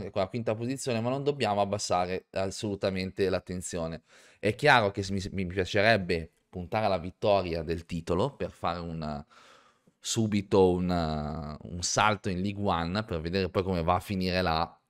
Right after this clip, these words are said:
Ho i miei dubbi che possa finire bene, ma <laughs> vediamo. Come ho ripetuto tante volte in questa serie, non è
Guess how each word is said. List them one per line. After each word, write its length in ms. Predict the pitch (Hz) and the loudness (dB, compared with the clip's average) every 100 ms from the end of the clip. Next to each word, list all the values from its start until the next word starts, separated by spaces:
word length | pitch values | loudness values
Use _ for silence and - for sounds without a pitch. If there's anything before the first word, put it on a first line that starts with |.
| _ _ - - | _ _ -18 -4
Ho 100 | 87 | -2
i 40 | |
miei 220 | 92 98 87 | 0 0 0
dubbi 260 | 101 92 | 0 0
che 120 | 95 | 0
possa 240 | 82 90 95 | 0 -2 -2
finire 380 | 95 92 92 87 | -4 -2 0 2
bene, 260 | 92 92 | 2 0
ma 240 | 87 82 82 - | -2 -4 -4 -8
<laughs> 160 | - 117 | -6 -4
vediamo. 640 | 110 92 98 85 87 104 - - - | -2 0 0 0 0 -6 -10 -20 0
Come 240 | 113 113 | 2 4
ho 20 | |
ripetuto 400 | 107 98 104 110 | 0 0 -4 -4
tante 300 | 104 101 95 | -4 -4 -2
volte 240 | 101 110 110 | 0 0 0
in 60 | |
questa 260 | - 101 101 | -4 -4 -4
serie, 540 | 92 113 110 107 98 - | -4 -2 -2 -2 -4 -4
non 300 | 98 98 110 | -6 -4 -2
è 260 | 113 101 | -2 -4